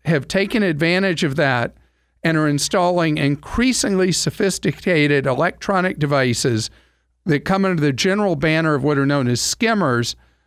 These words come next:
at gas pumps. The state of Florida recently did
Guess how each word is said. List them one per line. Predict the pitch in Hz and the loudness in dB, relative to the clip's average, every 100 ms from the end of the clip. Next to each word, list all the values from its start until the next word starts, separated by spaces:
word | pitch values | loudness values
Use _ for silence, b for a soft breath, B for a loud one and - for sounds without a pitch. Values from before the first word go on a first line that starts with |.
| _ - | _ -2
at | 185 208 - | -2 -2 -2
gas | 170 170 185 - | 0 0 -2 -2
pumps. | 165 101 - - - _ _ _ _ _ | -4 -4 -8 -16 -18 _ _ _ _ _
The | - | -4
state | 196 180 | 0 2
of | 147 | 0
Florida | - 196 226 214 156 139 b b b b | -2 0 2 2 2 0 b b b b
recently | 165 214 - 180 160 147 | 0 2 0 0 0 2
did | 165 160 151 151 | 2 2 2 -2